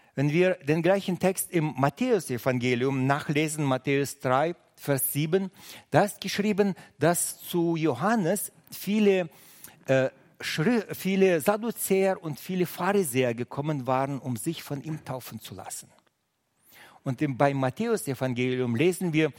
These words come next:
dass Johannes zu ihnen diese Worte sagt, zu diesen besonders Frommen.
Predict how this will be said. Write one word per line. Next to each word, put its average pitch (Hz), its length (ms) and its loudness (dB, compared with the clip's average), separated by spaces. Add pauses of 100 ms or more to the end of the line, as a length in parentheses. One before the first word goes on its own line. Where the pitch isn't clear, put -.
(340)
dass 143 240 0
Johannes 165 480 0
zu - 220 -4
ihnen 196 440 2
diese 127 320 -2
Worte 113 360 -4
sagt, - 440 -12
zu 175 120 -2
diesen 170 320 0
besonders 202 560 0
Frommen. 180 540 -4